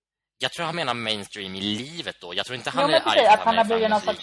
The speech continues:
Speaker 2: sorts här Svensson.
Speaker 1: Ja, men exakt.
Speaker 2: Mm.
Speaker 1: Det måste ju vara det.
Speaker 2: Det är ju, det är ett tragiskt öde där. Det, det, det förstår man ju att,
Speaker 1: <laughs>
Speaker 2: att det är jobbigt.
Speaker 1: Ja, de andra. Det är en bra låt.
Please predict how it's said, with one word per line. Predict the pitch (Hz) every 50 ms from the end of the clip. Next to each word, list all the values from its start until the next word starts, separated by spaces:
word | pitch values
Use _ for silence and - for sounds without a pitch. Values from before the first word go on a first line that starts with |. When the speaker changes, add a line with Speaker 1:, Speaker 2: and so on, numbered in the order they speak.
| 202 196
Speaker 2:
sorts | 190 - - - -
här | 226
Svensson. | 233 233 220 202 202 - - 208 196 190 190 196 202 202 - - _ _ _ _ _ _ _ _ _ _ _ _ _ _ _ _ _ _
Speaker 1:
Ja, | - 107 113
men | 120 127 127
exakt. | 120 - - - 226 220
Speaker 2:
Mm. | 220 214 220 -
Speaker 1:
Det | - 110
måste | 110 104 - 107
ju | 104 92
vara | 98 95
det. | 90 92 80 80 85 - _ _ _ _ _ _ _ _ _ _ _ _ _ _ _ _ _ _ _ -
Speaker 2:
Det | 247
är | 254 240 220
ju, | 220 220 - - _ _ _ _ _ _
det | 233 240
är | 240
ett | - -
tragiskt | - 202 190 185 196 190 - -
öde | 208 175 165 175 196 190 - - _ - 175
där. | 170 190 208 - - _
Det, | 233 220 214 220 220 - -
det, | 233 226 226 214 240
det | 226
förstår | - - 143 135 220 208 202
man | 208 202 202
ju | 196
att, | 185 - - - - - _ -
Speaker 1:
<laughs> | - - - - -
Speaker 2:
att | 190 -
det | 220
är | 202 190 202
jobbigt. | 190 180 175 214 208 _ _ - _ _ _ _ _ _ _ _ _ - - - _ _ _ _ _ _ _ _ _ _ _ _ _ - - _ _ _ _ _ _ _ _
Speaker 1:
Ja, | - 110 - - - -
de | 95 98 107 117
andra. | 117 98 92 95 98 87
Det | - 151
är |
en | 160 165
bra | 170 165
låt. | 160 117 87 -